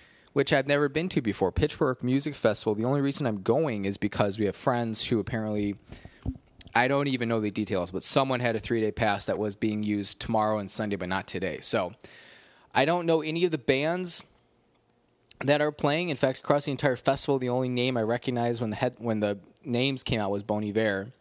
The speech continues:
But I will say this, after a little bit of research, I figured out tonight, uh, Tom York's other band is playing. So any Radiohead heads out there, uh,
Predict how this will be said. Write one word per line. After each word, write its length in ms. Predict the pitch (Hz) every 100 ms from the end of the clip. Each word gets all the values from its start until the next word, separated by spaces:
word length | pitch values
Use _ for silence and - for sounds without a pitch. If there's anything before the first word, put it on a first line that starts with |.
| _ - - - - -
But 120 | 117
I 100 | 120
will 140 | 127
say 180 | - 139
this, 220 | 147 143
after 180 | 123 123
a 20 |
little 60 | 120
bit 140 | 123
of 80 | 117
research, 400 | 135 151 147 127
I 80 | 117
figured 320 | - 120 117
out 200 | 117 107
tonight, 400 | - 117 123 -
uh, 200 | 117 107
Tom 300 | - 131 120
York's 560 | 113 117 117 - - - -
other 240 | 127 131
band 320 | 104 92 87
is 140 | 82 -
playing. 400 | - 76 67 -
So 320 | - 87 78 -
any 200 | 110 104
Radiohead 720 | 104 113 120 117 104 107 90
heads 460 | - 110 104 104 98
out 260 | 101 104
there, 300 | 98 90 117 - _ - - - - - - - - _ _ _ _ _ _ _ -
uh, 320 | 113 95